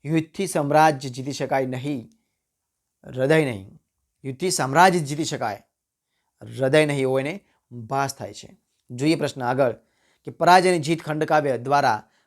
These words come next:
રજૂ થતો માનવ સંદેશ. તો જોઈએ એનો જવાબ,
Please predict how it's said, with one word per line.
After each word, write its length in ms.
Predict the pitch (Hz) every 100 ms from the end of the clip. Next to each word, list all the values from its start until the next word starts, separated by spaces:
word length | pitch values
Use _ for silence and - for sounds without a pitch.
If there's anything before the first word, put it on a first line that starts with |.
| -
રજૂ 240 | 139 156
થતો 220 | 180 160 143
માનવ 300 | 131 147 156
સંદેશ. 500 | 139 135 147 120 - _ _ _ _ _ _ _ _ _ _ _ _
તો 60 | 127
જોઈએ 420 | 135 151 156 - _ -
એનો 220 | 135 131
જવાબ, 320 | 131 131 135